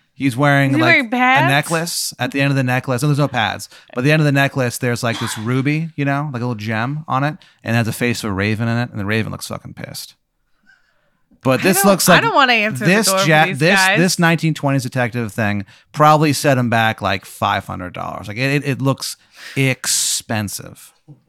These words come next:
Speaker 2: Um, yeah, I don't trust anyone right now, uh, especially not these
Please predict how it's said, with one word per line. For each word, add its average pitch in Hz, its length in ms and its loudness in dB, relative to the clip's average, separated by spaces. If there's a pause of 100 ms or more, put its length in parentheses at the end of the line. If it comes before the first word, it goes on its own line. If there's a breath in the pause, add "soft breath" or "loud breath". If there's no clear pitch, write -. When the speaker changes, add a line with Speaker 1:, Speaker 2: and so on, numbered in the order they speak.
(1200 loud breath)
Speaker 2:
Um, 302 520 2
yeah, 415 420 4
I 240 100 6
don't 370 180 2
trust 427 520 0 (180)
anyone 285 520 2
right 185 300 2
now, 156 360 2 (120)
uh, 233 280 6
especially 269 480 0
not 330 380 0
these 359 360 -2